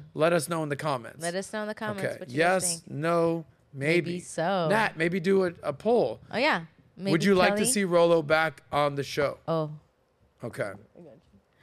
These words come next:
Speaker 2: Um,
Speaker 1: Anyway.
Speaker 2: and then, of course, thank you guys for the chats that I've already read. We appreciate you. Make sure you subscribe, like, comment, do all those things. And let's jump into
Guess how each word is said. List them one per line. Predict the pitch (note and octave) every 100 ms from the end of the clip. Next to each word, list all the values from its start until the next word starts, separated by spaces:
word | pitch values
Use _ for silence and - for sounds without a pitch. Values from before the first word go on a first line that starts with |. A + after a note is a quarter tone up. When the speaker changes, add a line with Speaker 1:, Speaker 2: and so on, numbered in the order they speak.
| - - E3 -
Speaker 2:
Um, | F#3 C#3+
Speaker 1:
Anyway. | E3
Speaker 2:
and | G#3
then, | G#3 G3+
of | G3
course, | - C#4+
thank | - B3+ B3+
you |
guys | A#3 A#3
for | -
the | G#3
chats | G#3 G3+ F#3+ -
that | F3+
I've | E3+
already | E3 E3
read. | D#3+ D3+ D#3+
We | D#3
appreciate | D3+ D#3 D3 D#3+ D3 D3 -
you. | F#3
Make | D#3 D#3
sure | F#3+
you | G#3+
subscribe, | - F#4+ - F#4+ F#4 F4 F4 E4+
like, | D#4 D4+ D4+ -
comment, | - B3+ B3 B3 A#3
do | A3
all | G#3+
those | G#3+ -
things. | G#3+ G#3 B3 - -
And | E3+ E3
let's | E3 E3 -
jump | E3+ E3 E3+
into | E3 - F#3 G3+